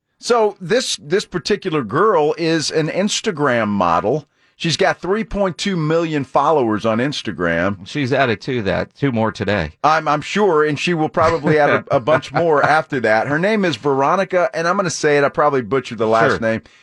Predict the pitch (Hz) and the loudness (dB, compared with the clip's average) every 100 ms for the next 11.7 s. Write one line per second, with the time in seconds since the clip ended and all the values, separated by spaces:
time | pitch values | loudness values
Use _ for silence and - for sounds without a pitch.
0 | _ 127 - 104 87 151 170 175 - 120 | _ -6 -6 -10 -2 0 2 0 0 -4
1 | 92 104 156 151 143 151 127 101 87 87 | -2 -2 2 4 2 0 -4 -6 -8 -18
2 | - 120 170 - 78 104 175 170 110 131 | -6 -2 -2 -4 -10 -4 -4 -4 -4 0
3 | 135 110 78 117 123 147 170 135 131 - | 0 0 -2 0 2 2 0 0 2 4
4 | - 151 156 143 127 120 117 95 90 82 | 4 6 2 2 0 2 2 -2 -2 -4
5 | 104 165 147 110 190 233 220 165 160 - | 0 2 2 2 0 -2 2 2 0 -4
6 | 131 90 80 _ _ _ - - 208 214 | -4 -4 -4 _ _ _ -8 0 2 4
7 | 196 185 185 - 160 202 202 180 202 151 | 2 0 -8 -4 -2 0 0 -2 -2 0
8 | 214 262 247 185 196 233 165 180 - 165 | 2 2 0 2 2 0 -4 -6 -2 4
9 | - 165 196 185 165 - 180 190 185 - | 4 6 4 4 2 -2 -4 0 -2 0
10 | 190 214 220 202 - 165 135 131 175 127 | 0 2 2 2 2 2 4 4 2 2
11 | 127 135 156 151 156 151 147 | 2 2 0 2 4 6 4